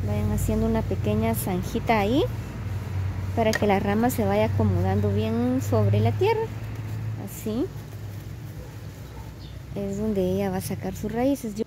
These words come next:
yo las veces que la he propagado, lo he hecho con esta técnica.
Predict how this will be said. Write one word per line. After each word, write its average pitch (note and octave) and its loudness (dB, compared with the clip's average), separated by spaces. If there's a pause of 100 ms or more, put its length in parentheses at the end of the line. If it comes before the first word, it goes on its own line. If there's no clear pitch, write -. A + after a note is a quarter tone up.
(160)
yo G#3+ -6
las A3 -6
veces A#3 -4
que A3 -2
la G3+ 0
he G#3 2
propagado, A3+ 0 (1040)
lo G#3 -6
he G3+ -2
hecho C#4 0 (1900)
con G3+ -2
esta G#3 0
técnica. C4 4